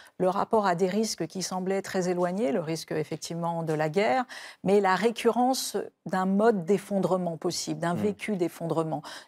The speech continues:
Speaker 1: Et, et, et ça, c'est vrai que le terme d'angoisse vient signer ça, parce que c'est très plastique, hein, et, et en même temps, c'est, voilà, c'est, c'est anxiogène. Donc, euh, donc, euh, c'est un terme qui est assez générique, oui, en ce moment.
Speaker 2: Mais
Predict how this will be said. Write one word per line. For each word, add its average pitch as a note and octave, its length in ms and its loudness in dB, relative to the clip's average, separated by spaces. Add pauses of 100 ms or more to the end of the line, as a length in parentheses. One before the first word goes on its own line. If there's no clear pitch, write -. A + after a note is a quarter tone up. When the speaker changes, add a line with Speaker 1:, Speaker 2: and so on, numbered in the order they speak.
Speaker 1:
Et, - 180 2
et, D#3+ 560 0
et D#3 60 2
ça, B3 260 2
c'est - 180 0
vrai G3 200 2
que G#3 120 -6
le D#3 60 -2
terme E3+ 300 -4
d'angoisse F3+ 500 0
vient F#3+ 240 -2
signer G#3 520 4
ça, F#3 340 -2 (320)
parce - 140 -4
que F#3 100 -2
c'est F3+ 100 -2
très F3 220 -4
plastique, - 640 -2
hein, F3+ 180 -2 (320)
et, F3 440 0
et F3+ 40 -2
en F3 120 0
même E3+ 220 -4
temps, A#3 220 0
c'est, - 500 -4 (400)
voilà, F3 280 2
c'est, C#3+ 240 -6
c'est - 120 -4
anxiogène. D3 760 -2
Donc, D3+ 320 -6
euh, E3+ 240 0
donc, E3+ 320 -4
euh, E3 80 0
c'est E3 120 -4
un E3 120 -2
terme B3+ 280 2
qui A3+ 140 -2
est G3 80 2
assez G3+ 220 -2
générique, F#3+ 440 -4
oui, E3+ 140 -8
en E3 60 -10
ce - 120 -16
moment. E3 240 -12
Speaker 2:
Mais - 160 -8